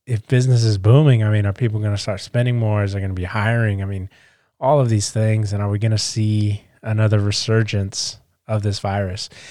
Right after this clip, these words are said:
Is this gonna be something that's just part of the norm when, if and when you get vaccinated? You know where I stand on vaccination if you've listened to my podcast for any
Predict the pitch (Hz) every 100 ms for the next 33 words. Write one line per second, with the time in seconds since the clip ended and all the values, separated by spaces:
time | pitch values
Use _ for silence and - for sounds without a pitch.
0 | - - 120 165 - 170 151 139 147 143
1 | 135 123 - 127 - - - 117 135 123
2 | 117 113 117 104 107 139 117 87 - _
3 | _ _ _ 110 110 113 113 113 117 -
4 | _ _ _ _ - 131 139 120 120 117
5 | 110 101 104 101 - 104 107 107 113 _
6 | _ _ 110 107 110 110 113 107 107 -
7 | 101 101 95 98 - 101 98 - 98 98
8 | 92 104 104 98 101 98 95 - 104 98
9 | 101 98 - 98 90 117 113 98